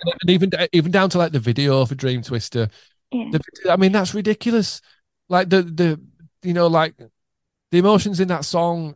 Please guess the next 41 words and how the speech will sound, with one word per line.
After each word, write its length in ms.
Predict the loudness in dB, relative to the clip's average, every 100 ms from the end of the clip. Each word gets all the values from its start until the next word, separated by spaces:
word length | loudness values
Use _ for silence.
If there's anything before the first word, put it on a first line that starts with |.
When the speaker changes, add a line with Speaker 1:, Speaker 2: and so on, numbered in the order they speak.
| -4
Speaker 1:
and 160 | 0 0
then 220 | 0 0
the 100 | 0
way 300 | 2 2 0
that 100 | 0
Ross 500 | 0 0 -2 -12 -12
used 400 | -4 -2 0 -2
his 100 | -6
son 320 | -2 -2 -2
Theo 720 | -4 -4 0 0 0 0 -4 -6
as 120 | -6 0
almost 380 | 0 2 0
like 200 | -2 -2
a 40 | 0
younger 360 | 2 0 0
version 400 | -2 0 -2 -4
of 120 | -8 -6
me, 440 | -2 -2 -4 -10 _ -12
because, 280 | -4 -2 -2
like, 160 | -4
it's 100 | -4
Speaker 2:
Mm-hmm. 160 | -6 -8
Speaker 1:
like, 100 | -12 _ _ _ _ _ 0
that's 200 | 2 2
what 120 | 2
Dream 240 | 4 4
Twister 360 | 4 2 2 2
is. 320 | 2 0 -4
It's 300 | -6 -6 -4
about 460 | -2 2 4 2 0 -10
the, 120 | -10 -10 -4
the, 220 | -2 -2 -2
the, 240 | -2 -2 _ _ _ _ _ _
the 80 | -6
feelings 540 | -2 4 4 4 2 2
you 80 |
have 200 | 4 4
as 100 | 2
a 60 | -2
kid 440 | -2 -2 -2 -6 -4
and 360 | -2 -2 -4